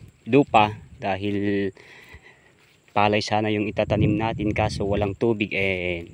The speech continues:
naka, natapos na siyang na, na tractor. Kaya sayang naman, kaya ito muna yung pinagkakaabalahan natin. Ah, nagtatanim tayo ng mga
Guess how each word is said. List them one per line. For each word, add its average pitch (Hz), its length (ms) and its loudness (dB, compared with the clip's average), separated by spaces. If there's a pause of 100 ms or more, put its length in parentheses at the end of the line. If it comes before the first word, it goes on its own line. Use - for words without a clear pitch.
(140)
naka, 92 880 -6 (1400)
natapos 101 400 0
na 107 80 -2
siyang 104 240 -2 (320)
na, 95 160 -4 (1500)
na 110 80 -8
tractor. 107 640 0 (220)
Kaya 104 160 2
sayang 104 320 2
naman, 110 240 0
kaya 98 400 0 (480)
ito - 240 -6
muna 107 240 0
yung 104 160 0
pinagkakaabalahan 101 960 -2
natin. 110 320 0 (1400)
Ah, 92 480 -10
nagtatanim 98 560 -10
tayo 95 240 -6
ng 95 160 -4
mga 92 280 -6